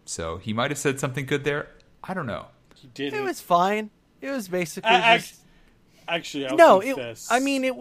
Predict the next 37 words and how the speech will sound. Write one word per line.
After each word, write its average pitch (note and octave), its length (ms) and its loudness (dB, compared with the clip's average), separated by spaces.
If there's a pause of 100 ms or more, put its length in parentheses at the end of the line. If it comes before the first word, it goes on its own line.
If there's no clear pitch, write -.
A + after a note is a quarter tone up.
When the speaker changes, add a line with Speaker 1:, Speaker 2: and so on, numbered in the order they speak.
(100)
Speaker 3:
it C4 80 -4
was B3+ 180 -4
basically, A3+ 580 -4
his, G#3 180 -4
his F#3 220 -6
point G#3 300 -2
was, E3+ 180 -4
you E3+ 60 -4
know, C3 260 -2 (560)
"The G#3 140 4
reason A3 320 0
I G#3+ 80 6
like F#3+ 220 4
Tom E3 220 2
Brady C#3+ 280 4
is C3+ 80 -6
because C#3 260 -6
Tom D3 240 2
Brady C#3+ 260 0
was C#3 160 -2
not C3+ 300 -2
the C3+ 80 -4
first - 380 -8
one A#2+ 240 -2
picked." - 440 -10 (240)
Like, C3 400 0 (300)
people G3 340 -2
counted E3+ 420 4
Speaker 1:
Mm. - 20 0
Speaker 3:
him E3 120 0
out, C#3+ 440 4
and C#3 240 -2
he D#3 180 -4
made D3 300 0
his C3+ 260 -2
own C#3 240 0
legacy A#2+ 760 -2